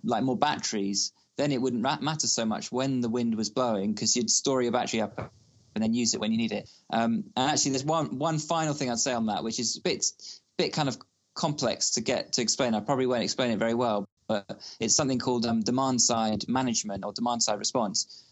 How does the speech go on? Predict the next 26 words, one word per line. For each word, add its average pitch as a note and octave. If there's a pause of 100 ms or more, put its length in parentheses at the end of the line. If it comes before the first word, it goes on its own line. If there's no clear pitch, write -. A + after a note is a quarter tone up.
And A#2
that's -
where A#2 (240)
you A#2+
kind B2+
of A#2
say, A2+
well, A#2+ (480)
um, A2+ (140)
there C#3
are C3+
some C#3+
things C3
in B2
your A#2
house A2+
that A2
you A#2+
might B2+
not A#2+
need A#2+
to -
use A#2
all C3+
the A2+
time, A2